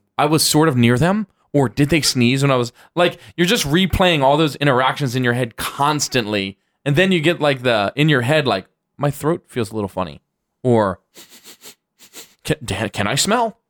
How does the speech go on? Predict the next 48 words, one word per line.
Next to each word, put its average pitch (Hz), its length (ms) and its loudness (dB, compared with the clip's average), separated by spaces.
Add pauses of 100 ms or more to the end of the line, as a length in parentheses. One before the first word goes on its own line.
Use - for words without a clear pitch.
And 139 120 -2
don't 202 160 2
worry, 104 300 0 (200)
I 131 140 -2
can 101 140 -4
smell. 82 400 -4 (140)
You 117 140 0
know, 98 100 2
I, 139 200 2
I, 127 240 0
you 131 160 2
know, 104 80 2
I, 110 100 0
I 120 200 -2
was, 120 260 0 (140)
I 135 80 2
was 139 160 -4 (100)
ripping 156 360 0
'em 165 140 0
like 135 200 0
crazy 151 420 2
just 135 220 -2
to 156 40 -2
make 147 180 0
Melissa 131 520 0 (180)
for 156 160 -2
sure 247 380 2
know 220 440 2 (400)
that 135 120 0
she 220 240 2
had 190 160 2
her 180 80 0
smell 175 360 2
still. 120 500 2
<laughs> - 60 -8 (2000)
Um, 123 440 -2 (200)
yeah, 185 360 2
I 196 100 2
think 254 280 -4
there's 170 260 0
a 214 40 2
lot 226 140 4
of - 100 -6
practical 151 580 -4
stuff 175 260 0
I 180 80 2
would 165 160 0
change. 170 460 -2